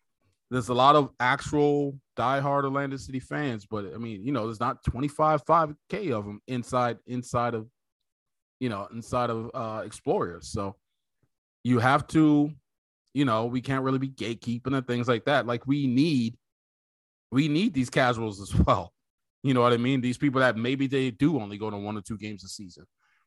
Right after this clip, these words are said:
but you need enough of these people to where every game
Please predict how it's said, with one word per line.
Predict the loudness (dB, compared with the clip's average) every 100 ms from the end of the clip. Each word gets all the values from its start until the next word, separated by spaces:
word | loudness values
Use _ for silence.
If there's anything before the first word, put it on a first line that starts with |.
| 0
but | 2
you | 4
need | 4 4
enough | 4 4 4 2
of |
these | -2 -2 -4
people | -4 -4 -4 -8 -4
to | -4
where | 0 0 -2 -6 -2
every | 0 0 -6
game | -4 -4 -4 -8